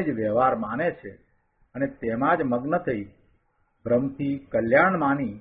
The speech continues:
આચરણ કરે છે. પણ એ તો અજ્ઞાન અને મિથ્યા આચરણ સિવાય કાંઈ નથી.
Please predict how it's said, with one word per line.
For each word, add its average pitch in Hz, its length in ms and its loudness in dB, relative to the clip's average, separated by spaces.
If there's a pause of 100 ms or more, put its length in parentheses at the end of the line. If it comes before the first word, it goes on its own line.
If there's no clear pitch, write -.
(520)
આચરણ 120 400 -6
કરે 104 260 -6
છે. - 160 -20 (1400)
પણ 139 200 0 (1200)
એ 127 100 -6
તો 139 220 -4
અજ્ઞાન 120 520 0
અને 143 180 0
મિથ્યા 131 460 2
આચરણ 123 340 0
સિવાય 131 400 2
કાંઈ 127 340 -4
નથી. - 320 -8